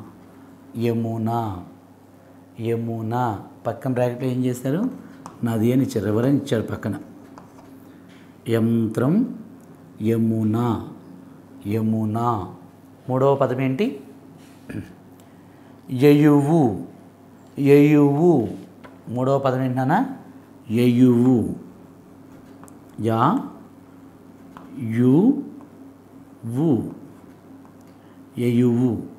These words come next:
యయువు అంటే అర్థం తెలుసా మీకు? గుర్రం. యయువు అంటే అర్థం ఏంటన్నా? గుర్రం. ఏ,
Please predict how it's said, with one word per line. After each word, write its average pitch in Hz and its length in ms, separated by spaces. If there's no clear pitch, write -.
యయువు 147 440
అంటే 143 160
అర్థం 123 260
తెలుసా 139 280
మీకు? 139 460
గుర్రం. 110 560
యయువు 120 340
అంటే 135 160
అర్థం 123 200
ఏంటన్నా? 135 440
గుర్రం. 107 440
ఏ, 139 300